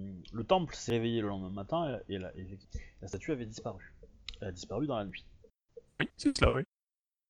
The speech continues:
Speaker 1: Très bien. Donc, vous pouvez disposer.
Speaker 2: Merci.
Speaker 1: Et, et appelez votre, euh, votre, euh, un de vos collègues.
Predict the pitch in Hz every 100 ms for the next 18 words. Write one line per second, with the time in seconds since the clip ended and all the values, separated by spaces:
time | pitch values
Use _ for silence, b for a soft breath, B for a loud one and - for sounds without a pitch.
0 | _ _ - 214 131 - - 107 101 -
1 | - 107 156 170 170 175 160 - 107 -
2 | - - _ _ - B B B - 196
3 | - 113 - 110 110 120 139 123 - 113
4 | 104 101 b b b b b - - 104
5 | 95 - 98 95 95 - _ _ - -
6 | 117 107 120 95 95